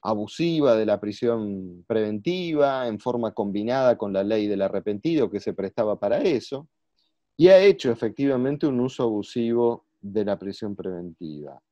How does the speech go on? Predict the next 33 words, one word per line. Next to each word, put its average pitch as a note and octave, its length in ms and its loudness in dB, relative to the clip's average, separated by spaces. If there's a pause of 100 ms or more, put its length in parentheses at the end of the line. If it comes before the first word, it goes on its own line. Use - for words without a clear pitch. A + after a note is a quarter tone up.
(120)
Esto D3+ 400 0
es, D#3 260 0 (380)
a G2+ 100 -6
mi G2+ 140 -4
modo B2 300 -2
de A#2+ 100 0
ver, B2+ 380 -2
una A2+ 260 -6
de G#2 100 -2
las G2 140 -6
páginas A#2 340 -6
más - 160 -6
oscuras F#2 500 -8
de G2+ 120 -10
la F2 60 -10
historia F#2 420 -8 (500)
de G2 260 -6
la F#2 100 -6
justicia F#2 760 -8 (720)
argentina, F2 720 -10 (680)
que A#2+ 80 -4
esperemos C3 680 -2 (380)
superar, A#2 800 4
eh, F2 460 -12
en A2 180 -6
breve, C#3 380 4
y B2 60 -4
que A#2+ 120 -2
ya A3 200 2
ha - 20 2
empezado B2+ 560 4
a G2 60 0
superarse B2 880 2